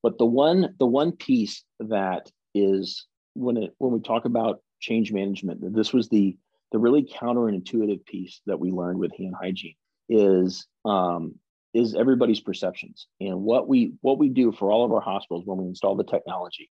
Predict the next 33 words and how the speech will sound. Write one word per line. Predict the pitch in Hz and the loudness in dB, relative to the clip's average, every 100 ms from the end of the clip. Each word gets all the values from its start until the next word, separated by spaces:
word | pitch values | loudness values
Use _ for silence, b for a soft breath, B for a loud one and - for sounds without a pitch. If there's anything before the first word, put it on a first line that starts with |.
| _ | _
is | - 104 92 | -2 0 2
we | 107 98 | 2 2
install | 95 117 123 | 2 0 2
the | 135 | 0
technology | - 107 110 110 101 101 | -2 0 0 0 0 -2
with | 101 | -2
the | 90 | -4
voice | 107 101 - | 0 0 0
reminder | 104 92 92 95 | -4 -2 -2 -4
being | 92 87 85 85 - | -4 -8 -10 -14 -14
turned | - 92 76 | -6 -4 -4
off. | 76 - - _ _ _ | -6 -8 -14 _ _ _
And | 104 87 87 80 | 0 2 0 0
so | 120 | 0
for | 113 | 0
the | 101 98 | -4 2
first | 160 156 | 0 2
six | 170 - | 0 0
weeks, | 135 131 104 - | 2 2 2 -4
we're | 120 | -6
capturing | - 117 107 - 104 92 | -2 -4 -4 -6 -6 -2
baseline | 113 127 - 117 101 95 | -2 -2 -4 -6 -4 -6
hand | - 98 | -10 -8
hygiene | 156 160 156 | -6 -6 -4
data. | 123 113 117 | -2 0 0
We | 104 | -2
also | 101 90 92 87 - _ _ | -4 -4 -6 -8 -12 _ _
capture | 127 113 110 | -8 -8 -6
data | 98 101 101 | -2 0 -2
to | 95 | -6
do | 90 101 | -6 -4
workflow | 98 117 - 107 95 | -2 -4 -4 -6 -4
analysis | 92 90 92 92 87 | -6 -8 -6 -8 -8